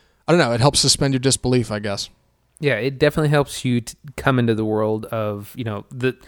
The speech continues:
Speaker 2: the child view, just like the camera is, is lower. You see everything from their point of view th-, for most
Speaker 1: Mm-hmm.
Speaker 2: of the film. And, and it, again, it sounds, and I mean, most of their dialogue is nonsensical or, <clears throat> you know, it's just how kids, kids talk.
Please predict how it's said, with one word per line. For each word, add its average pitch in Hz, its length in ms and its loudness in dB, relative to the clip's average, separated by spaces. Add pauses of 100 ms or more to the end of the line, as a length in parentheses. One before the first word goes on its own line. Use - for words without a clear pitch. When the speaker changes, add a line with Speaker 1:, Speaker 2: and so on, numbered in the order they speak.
(180)
Speaker 2:
the 127 80 -6
child 117 440 2
view, 113 200 0
just 104 280 -4
like 107 280 -6 (300)
the 113 80 -2
camera 110 540 -2
is, 107 400 -2
is 120 180 -4
lower. 113 300 4
You 110 120 0
see 117 220 -2
everything 113 320 -4
from 113 140 -6
their 107 160 -2
point 110 340 -2
of 104 80 -6
view 107 380 -2 (100)
th-, - 100 -10
for - 140 -6
most 127 200 0
Speaker 1:
Mm-hmm. - 20 -2
Speaker 2:
of 120 80 0
the 101 60 -2
film. 113 280 -2
And, 120 100 0
and 127 220 0
it, 139 140 -2 (100)
again, 131 240 2
it 104 160 -4
sounds, 110 560 -2
and 107 140 -4 (680)
I - 60 -4
mean, 117 180 2
most 120 220 4
of 123 80 0
their 120 100 6
dialogue 110 520 4
is 95 200 -6
nonsensical 113 680 -2 (200)
or, - 380 -6 (100)
<clears throat> - 440 0
you 135 100 2
know, 113 140 4
it's - 80 -2
just - 260 0 (220)
how 120 240 4
kids, - 500 -6
kids - 260 -6
talk. 101 380 -2